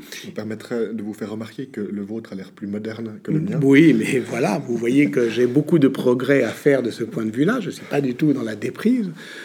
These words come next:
Speaker 2: Euh, mais voilà, euh, nous savons maintenant, aujourd'hui,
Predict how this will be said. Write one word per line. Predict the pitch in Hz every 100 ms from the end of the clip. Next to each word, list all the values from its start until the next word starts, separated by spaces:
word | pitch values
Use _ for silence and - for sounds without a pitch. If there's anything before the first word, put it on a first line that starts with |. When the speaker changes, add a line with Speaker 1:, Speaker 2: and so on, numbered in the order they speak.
| - -
Speaker 2:
Euh, | 170 143 131 127 127 123 120 117
mais | 123 151 135 - - - -
voilà, | 170 160 - -
euh, | 151 127 120
nous | 170
savons | 196 196 156 156
maintenant, | 123 113 135 123 107 -
aujourd'hui, | 107 104 113 131 220